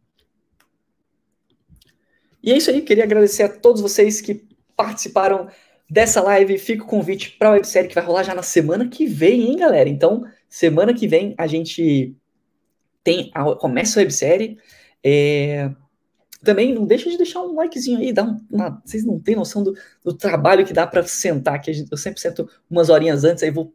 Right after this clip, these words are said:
tendo um processo de brainstorm aqui de como estruturar tudo, quais são os erros que a galera comete, como é que eu, eu explico isso aqui de uma forma didática, com as analogias malucas ali de, é, conta de luz e luminária, que,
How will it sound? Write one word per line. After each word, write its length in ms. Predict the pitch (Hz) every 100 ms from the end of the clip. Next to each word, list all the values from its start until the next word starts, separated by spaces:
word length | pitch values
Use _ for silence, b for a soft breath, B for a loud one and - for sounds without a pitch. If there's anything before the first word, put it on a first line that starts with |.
| _
tendo 220 | 175 170
um 140 | 160
processo 440 | 139 175 165 165 165
de 80 | 147
brainstorm 460 | 160 151 - 156
aqui 160 | 143 147
de 120 | 143
como 360 | - 196 175 b b _
estruturar 840 | - - - - 196 - 170 160 -
tudo, 180 | 190
quais 220 | 143 196 -
são 140 | 185
os 100 | 156
erros 180 | 170 170
que 80 | 165
a 40 |
galera 260 | 165 160 160
comete, 360 | 135 170 175
como 160 | - 175
é 60 |
que 120 | 180 185
eu, 120 | 165 B
eu 100 | -
explico 380 | 165 - 185 175
isso 80 | -
aqui 120 | 151
de 60 | 165
uma 140 | 156
forma 220 | - 170
didática, 400 | 147 139 160 -
com 100 | -
as 80 | 165
analogias 480 | 170 156 156 139 170
malucas 460 | 175 147 170 175 156
ali 160 | 151
de, 480 | 151 156 151 143 131 - b b b _
é, 520 | 151 147 143 139 139 - _ _ _
conta 380 | 202 202 208 202
de 160 | 226
luz 600 | 151 175 202 254 - -
e 100 | 196
luminária, 760 | 185 196 185 156 165 185 175 185
que, 400 | - 190 175